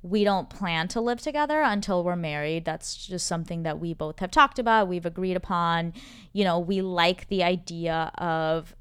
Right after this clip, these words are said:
having something to look forward to that's different when we are married. And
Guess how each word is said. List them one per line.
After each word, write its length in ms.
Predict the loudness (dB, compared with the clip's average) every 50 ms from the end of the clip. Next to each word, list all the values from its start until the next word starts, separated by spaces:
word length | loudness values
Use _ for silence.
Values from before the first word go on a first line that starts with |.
| -20 -16 -14
having 560 | -12 -6 2 4 6 6 6 6 4 2 2
something 480 | 2 2 0 0 0 -2 -4 -4 -4
to 120 | -2 -2 -2
look 180 | -2 -4 -6
forward 380 | -4 -4 -2 0 0 0 -2 -2
to 200 | -2 -4 -2 0
that's 280 | 0 -2 -2 -4 -8 -14
different 640 | -8 -4 -4 -4 -4 -4 -2 0 0 0 -2 -2
when 220 | -4 -4 -4 -2
we 140 | -4 -4 -6 -4
are 280 | -4 -4 -2 -2 -2 -4
married. 580 | -4 -4 -4 -2 -2 -2 -2 -2 -2 -2 -4 -6 -16 -18 -16 -18 -18 -18 -18 -8 -2
And 800 | 0 4 6 6 6 6 6 6 6 6 4 2 0 0 -4